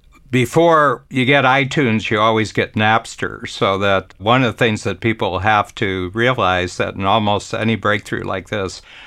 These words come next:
criminals are looking at it too, because they don't wanna be left behind. They don't wanna be left out of that. And so the ingeniousness of the criminal mind is really extraordinary how you can do it. I mean, take the refugees, the huge amount of money that criminals are making off refugees.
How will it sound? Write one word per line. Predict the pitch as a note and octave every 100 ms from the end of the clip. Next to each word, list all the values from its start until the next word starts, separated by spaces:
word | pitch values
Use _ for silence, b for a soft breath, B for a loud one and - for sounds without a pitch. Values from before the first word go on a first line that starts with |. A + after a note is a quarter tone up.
| B -
criminals | F#3+ A3+ G3 G2 F2+
are | G#2
looking | G2+ F#2+ G2
at | G2 F#2
it | F2
too, | D#3 C3+
because | F2+ F#2+ G#2+ F2
they | G#2 G2+
don't | A2 F#2+
wanna | G2+ F#2+
be | F#2
left | F#2+ F#2+ -
behind. | F2+ F#2 F#2 G2
They | F#2+
don't | F#2+ G2
wanna | F#2 F2+
be | F#2 F2+ F2+ B B B
left | - G#2 -
out | G2+ G#2+ G#2+
of | G#2+ F#2+
that. | G2 G2 -
And | - G#2 G2
so | - A#2 A2 G#2+
the | G#2 A2 G#2+ G#2 G2+ - _
ingeniousness | C3 C3 D3+ F#3 E3+ B2+ - A2 G#2 -
of | A2 G2+
the | G2+
criminal | F#2 - A#2+ A#2+ G2+
mind | G2 A2 A2+ F#2+ F#2
is | F#2 F2+ -
really | G#2+ F#2
extraordinary | - - A2+ G#2+ G2+ F2+ F#2
how | A#2
you | G2+
can | F#2 G#2+
do | D#3
it. | D#3+
I | C#3+
mean, | D3+ C#3
take | B2+ - C#3+ C#3
the |
refugees, | A2 A#2 A#2 A2 F#2+ B2+ A#2 F2+ -
the | A2
huge | F#2 D3 E3+ C#3+
amount | - G2+ F#2+
of |
money | F#2+ G2+ F#2+ F#2
that | F#2+ F2+ - -
criminals | - D#3+ A2+ F2+ F2
are | A2+
making | G2 F#2+ G2 F#2+
off | F#2+ F#2+ -
refugees. | F#2+ G2 G#2 F#2 G#2+ A2 F2 -